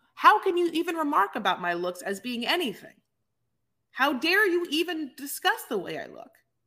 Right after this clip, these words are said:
Who are you to bring up the fact that you can even see my face?" Yeah, that's how I feel.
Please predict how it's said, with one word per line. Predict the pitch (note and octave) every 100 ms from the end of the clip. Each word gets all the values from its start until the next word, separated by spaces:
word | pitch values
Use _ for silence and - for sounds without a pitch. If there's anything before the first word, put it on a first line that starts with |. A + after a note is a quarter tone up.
| _ _ _ _ _ _ _ _
Who | D#4+ G4
are | G4 G4+
you | F#4 G4
to | F4+ D#4+ G#3+ - - - -
bring | D4 E4+
up | F4 F4
the | D4
fact | - E4 D#4 - - - _ _
that | B3+
you | A#3+ D4
can | D#4
even | D4 B3 A#3+
see | - D#4+
my | C4+ A3+
face?" | A3+ E4 B3+ - - - _ _ _ - _ - - _ _ _ _ _ _ _ -
Yeah, | B3 G3+ _ _ _ _ _
that's | A3+ B3+
how | A#3
I | G#3
feel. | G#3 D#3+